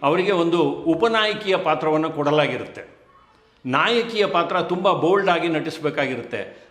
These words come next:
ಅಲ್ಲಿ ಈಜುಡುಗೆಯನ್ನು ಧರಿಸುವಂಥ ಒಂದು ಸನ್ನಿವೇಶ ಇರುತ್ತೆ. ಸಾಹುಕಾರ್ ಜಾನಕಿಯವರು ಆ ಪಾತ್ರಕ್ಕೆ ಆಯ್ಕೆಯಾಗಿರ್ತಾರೆ. ಆದರೆ ಆ ದಿನಗಳಲ್ಲಿ ಆಕೆ ಈಜುಡುಗೆ ತೊಡೋದನ್ನ ಒಪ್ಪದೆ ಆ ಪಾತ್ರವನ್ನ ನಿರಾಕರಿಸ್ತಾರೆ. ಆಗ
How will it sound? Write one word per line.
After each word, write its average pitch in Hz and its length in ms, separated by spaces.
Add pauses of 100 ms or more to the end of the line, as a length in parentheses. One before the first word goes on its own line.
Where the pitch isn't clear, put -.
ಅಲ್ಲಿ 185 260
ಈಜುಡುಗೆಯನ್ನು 180 760
ಧರಿಸುವಂಥ 156 520
ಒಂದು 160 240
ಸನ್ನಿವೇಶ 151 460
ಇರುತ್ತೆ. 110 540 (600)
ಸಾಹುಕಾರ್ 190 560
ಜಾನಕಿಯವರು 165 500
ಆ 160 80
ಪಾತ್ರಕ್ಕೆ 147 480
ಆಯ್ಕೆಯಾಗಿರ್ತಾರೆ. 135 880 (520)
ಆದರೆ 160 580 (160)
ಆ 139 220
ದಿನಗಳಲ್ಲಿ 190 520
ಆಕೆ 151 600 (200)
ಈಜುಡುಗೆ 180 920
ತೊಡೋದನ್ನ 160 420 (540)
ಒಪ್ಪದೆ 156 760
ಆ 139 100
ಪಾತ್ರವನ್ನ 151 540
ನಿರಾಕರಿಸ್ತಾರೆ. 135 1120 (140)
ಆಗ 185 300